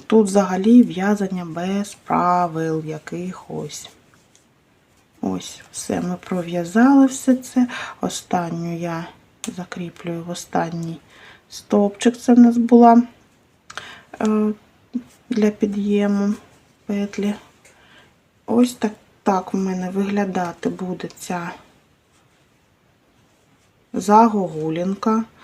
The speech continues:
цей елементик. А він, кажу ж, за рахунок другого ряду трошки в мене розрівнявся. Ну і давайте ось цей спробуємо зробити, так?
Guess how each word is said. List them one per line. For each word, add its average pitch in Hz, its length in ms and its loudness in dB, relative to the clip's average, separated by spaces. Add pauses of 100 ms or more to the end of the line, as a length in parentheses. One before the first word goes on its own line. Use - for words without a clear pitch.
(240)
цей 220 200 2
елементик. 175 960 -2 (1200)
А 175 80 2
він, 185 180 2
кажу 175 300 -4
ж, 160 100 -10
за 180 100 2
рахунок 175 440 -4
другого 170 420 -2
ряду 208 240 4
трошки 190 440 -6
в 170 60 -8
мене 190 300 0 (420)
розрівнявся. 185 1200 0 (2500)
Ну 233 220 6
і 214 80 6
давайте 220 480 2
ось 214 220 0
цей 269 280 8
спробуємо 180 640 -2
зробити, 170 680 -4
так? - 280 0